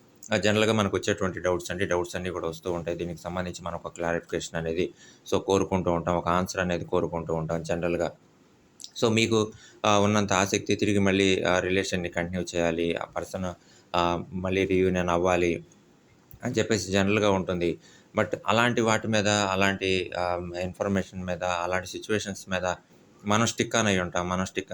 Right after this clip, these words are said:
దాని మీద స్టిక్ on అయి ఉంటాం. దాని గురించే థింక్ చేస్తూ ఉంటాం. But మన పర్సన్ మనసులో ఏముంది, తిరిగి మళ్ళీ కంటిన్యూ అవ్వాలనుకుంటున్నారా లేదా అనే దాని గురించి మనం థింక్ చేస్తూ ఉంటాం.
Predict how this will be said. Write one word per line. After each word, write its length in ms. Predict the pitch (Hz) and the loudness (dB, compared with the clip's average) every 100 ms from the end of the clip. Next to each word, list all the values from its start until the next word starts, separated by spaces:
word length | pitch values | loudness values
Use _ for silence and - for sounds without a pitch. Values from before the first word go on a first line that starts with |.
| 90 | -2
దాని 220 | 90 92 | -2 0
మీద 120 | 92 | -2
స్టిక్ 340 | 92 - 90 | -4 -6 -4
on 120 | 95 90 | -2 -2
అయి 100 | 87 | -4
ఉంటాం. 180 | 85 | -4
దాని 140 | 90 90 | -4 -4
గురించే 260 | 90 87 | -4 -6
థింక్ 220 | 90 92 - | -6 -8 -6
చేస్తూ 300 | 90 - 90 | -6 -6 -8
ఉంటాం. 220 | 82 82 - - _ - | -8 -10 -12 -20 _ -4
But 140 | 98 | 0
మన 160 | 107 104 | 2 2
పర్సన్ 360 | 104 104 131 | 2 0 0
మనసులో 360 | 123 107 - 101 | 0 0 0 2
ఏముంది, 460 | 98 92 90 87 87 | 2 2 0 -2 0
తిరిగి 260 | 104 101 | 0 2
మళ్ళీ 260 | 98 95 95 - - - - | 2 2 0 -2 -12 -10 -4
కంటిన్యూ 300 | 95 104 95 | -2 0 0
అవ్వాలనుకుంటున్నారా 840 | 90 98 95 92 92 87 90 90 | 2 2 2 0 -6 -8 -6 -4
లేదా 280 | 87 90 87 | -2 -2 0
అనే 140 | 92 | 0
దాని 200 | 98 101 | 2 2
గురించి 380 | 101 101 98 - 92 - - - - - _ _ _ _ | 2 2 0 0 -2 -6 -16 -20 -20 -20 _ _ _ _
మనం 200 | - 110 | 0 0
థింక్ 220 | 101 107 - | 2 0 2
చేస్తూ 320 | 107 - 101 | 0 2 0
ఉంటాం. 280 | 90 87 | 0 -2